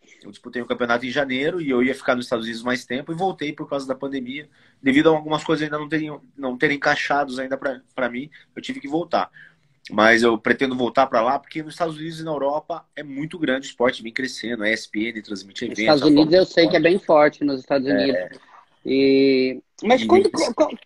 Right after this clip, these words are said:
Speaker 2: como que foi que começou esse negócio? Porque
Speaker 1: Essa ideia?
Speaker 2: eu tava vendo, eu tava vendo algumas fotos, você participou, depois a gente vai falar disso também, você participou de vários programas aí também no, no, no,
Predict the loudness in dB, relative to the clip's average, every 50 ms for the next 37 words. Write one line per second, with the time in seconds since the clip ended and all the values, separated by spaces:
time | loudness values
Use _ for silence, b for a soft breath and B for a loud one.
0 | _ -8 _ 2 2 2 2 2 0 0 0 2 2 2 2 0 -4 -8 -6 -4
1 | -4 -6 -4 -6 -6 -6 _ -8 -8 -6 -4 -4 -4 -4 -6 _ _ _ -6 -6
2 | -6 -6 -4 -2 -2 2 4 4 4 4 6 6 6 8 6 4 4 0 -4 -4
3 | -4 -2 -2 -2 -2 0 -2 -4 -4 -4 -6 -4 -4 -4 -4 -2 -2 -2 -2 -2
4 | -2 -2 -2 -2 -2 -4 -4 -4 -4 -4 -6 -6 -4 -2 -2 -2 -2 -4 -6 -8
5 | -6 -6 -6 -6 -6 -6 -6 -6 -6 -6 -6 -6 -6 -6 -6 -4 -4 -6 -6 -6
6 | -8 -8 -8 -8 -8 -8 -8 -10 -10 -12 -10 -8 -8 -8 -6 -6 -4 -4 -4 -2
7 | -2 -2 0 2 2 2 0 0 0 2 2 4 4 4 4 2 2 2 0 0
8 | 0 -2 -8 -6 -2 -2 0 2 2 0 0 0 -4 -10 -14 -14 -16 -16 -14 -14
9 | -12 -12 -10 -10 -12 -14